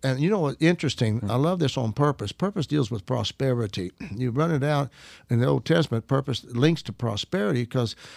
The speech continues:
Speaker 1: the word prosperous and prosperity doesn't mean financial gain. It says to advance or to progress forward.
Speaker 2: Mm.
Speaker 1: Prosperity in the eyes of God is: Are you advancing?
Speaker 2: Mm.
Speaker 1: Are you going forward?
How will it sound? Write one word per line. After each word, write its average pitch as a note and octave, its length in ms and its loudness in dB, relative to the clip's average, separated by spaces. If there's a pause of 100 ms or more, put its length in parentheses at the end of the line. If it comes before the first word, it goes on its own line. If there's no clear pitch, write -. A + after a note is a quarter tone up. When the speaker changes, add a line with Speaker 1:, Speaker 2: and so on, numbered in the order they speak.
(120)
Speaker 1:
the C3+ 80 2
word C#3+ 280 0
prosperous D3+ 640 -2
and B2 160 -2
prosperity C#3+ 560 0
doesn't E3 440 0
mean C#3+ 360 2
financial B2+ 1080 2 (220)
gain. C#3 500 4 (320)
It C#3+ 160 2
says D#3 320 4
to C#3 180 4
advance D3 500 2
or C3 140 2
to C#3 120 0
progress C#3 580 2
forward. A2+ 720 2 (260)
Speaker 2:
Mm. F#2+ 360 -4
Speaker 1:
Prosperity F3+ 640 4
in C3+ 100 2
the C3+ 120 2
eyes C#3+ 280 0
of A2+ 100 0
God D#3+ 340 2
is: B2+ 260 0
Are C3 180 2
you C3+ 160 4
advancing? A#2+ 840 0
Speaker 2:
Mm. G#2 320 0
Speaker 1:
Are C3 100 4
you C3 120 4
going C3 280 0
forward? B2+ 600 0